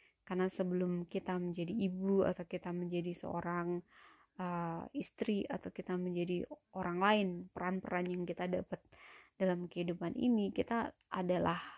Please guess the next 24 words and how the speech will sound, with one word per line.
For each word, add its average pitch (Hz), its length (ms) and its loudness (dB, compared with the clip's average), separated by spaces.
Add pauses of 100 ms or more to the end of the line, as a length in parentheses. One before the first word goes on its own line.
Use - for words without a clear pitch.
(280)
A, 185 80 6 (240)
B, 196 240 4 (160)
C - 240 -2
individu 190 560 -2
sendiri 196 480 6
yang 214 160 6
memerlukan 175 480 -2
waktu, 180 400 -2 (720)
eh, 180 80 2
buat 180 240 0
diri 185 160 0
kita 175 240 -4
sendiri 180 560 -4
gitu. - 400 -6
Jadi 190 320 6 (800)
saya 180 240 2
kira 196 400 0 (880)
mungkin 208 960 4 (240)
untuk 190 400 -4
mengatasi 185 720 0
hal-hal 185 400 0
seperti - 560 -2
ini 214 400 2 (400)
diperlukan 196 1200 0